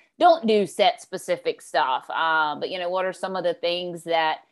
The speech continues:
you know, to just to keep them somewhat, you know, sane and in a healthy group of girls, but yet allow them to be individual, knowing that that is what, especially for you all having been completely individual for the last year and a half of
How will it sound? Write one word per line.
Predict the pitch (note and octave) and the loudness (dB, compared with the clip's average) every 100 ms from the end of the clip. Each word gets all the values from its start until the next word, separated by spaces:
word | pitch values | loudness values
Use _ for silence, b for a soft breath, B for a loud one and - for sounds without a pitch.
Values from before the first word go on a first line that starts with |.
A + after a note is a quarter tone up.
| _ _ _ | _ _ _
you | A3 | -2
know, | F3 D3 | 0 0
to | D3+ F#3 | -2 -2
just | G3 G#3 | -2 -4
to | F#3 | -6
keep | - A3 G3+ | -4 -2 0
them | F#3+ F3 | 0 0
somewhat, | - G3 G#3 F#3+ F3+ E3 F#3+ | 2 2 4 4 4 2 -2
you | F3+ | 0
know, | D#3 D#3 - | 0 0 -4
sane | - G#3+ F#3+ G3 F#3+ | -2 0 0 -2 -4
and | F3 E3 | -4 -4
in | E3+ | -2
a | F3 | 0
healthy | F#3 E3 F3 | 0 -2 -6
group | F3 F3 D#3+ | -6 -6 -6
of | |
girls, | D3 E3 E3 F3 | 0 4 4 2
but | D#3+ | -2
yet | D3 D#3 | 0 0
allow | D3+ D3+ E3 | 0 2 2
them | D#3 D#3 | 0 -6
to | D#3+ | -10
be | D3+ F#3+ | -8 -6
individual, | D#3+ D#3+ D3+ D3 D3 D3 C#3 | -6 -4 -2 -2 -2 -6 -6
knowing | D3 D#3 D#3 | -6 -6 -6
that | D3 C#3 | -10 -8
that | D3 D3+ | -4 -2
is | G#3+ | -2
what, | E3+ D3 A#2+ - | -2 -4 -4 -6
especially | - G3+ G3+ D3+ | 0 0 0 -2
for | E3 | -2
you | E3 F#3+ | 2 6
all | F#3 E3+ | 6 4
having | F3 D#3+ D3 | 2 -2 -2
been | F3+ A#3 G#3 | 0 0 0
completely | - E3 A#3+ C4+ G3 | -6 0 2 2 0
individual | E3+ D#3 D#3+ D#3 D3+ | -4 -6 -6 -4 -4
for | D3 | -4
the | |
last | D#3 D3 D3+ D3 | -2 -2 -2 -8
year | D3 | -10
and | D3 | -10
a | |
half | C#3+ C#3+ D#3 - | -8 -6 -6 -6
of | D3+ | -12